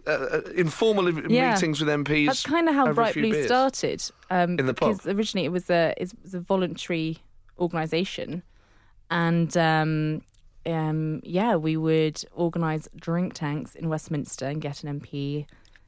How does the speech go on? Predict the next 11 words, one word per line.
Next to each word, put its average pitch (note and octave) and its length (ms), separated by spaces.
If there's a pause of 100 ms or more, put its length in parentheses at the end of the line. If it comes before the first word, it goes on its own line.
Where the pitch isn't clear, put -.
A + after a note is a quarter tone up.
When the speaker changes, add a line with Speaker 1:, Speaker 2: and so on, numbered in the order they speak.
(160)
Speaker 2:
to - 80
speak D3+ 520
and D3 380 (240)
Speaker 1:
Get B2 100
'em G#2 100
drunk. G2 260 (1040)
Speaker 2:
get, B3 200
well, G#3+ 240 (540)
um, F#3+ 440 (220)
you G#3+ 120
know, E3+ 200